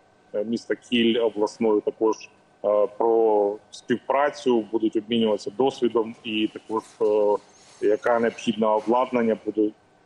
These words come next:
м, е, ну, забезпечувати наші лікарні.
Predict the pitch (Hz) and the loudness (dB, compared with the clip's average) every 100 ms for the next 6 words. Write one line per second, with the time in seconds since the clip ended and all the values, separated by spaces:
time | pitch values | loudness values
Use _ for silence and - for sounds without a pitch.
0 | 117 104 104 104 101 101 101 101 95 - | -4 -2 2 4 4 4 4 2 0 -4
1 | - _ _ _ _ 127 101 113 117 - | -16 _ _ _ _ 0 0 0 -2 -2
2 | 120 - 110 104 107 107 113 110 92 - | -2 0 -2 0 -2 0 -2 -2 -4 -2
3 | 117 - - - | -2 -2 -10 -20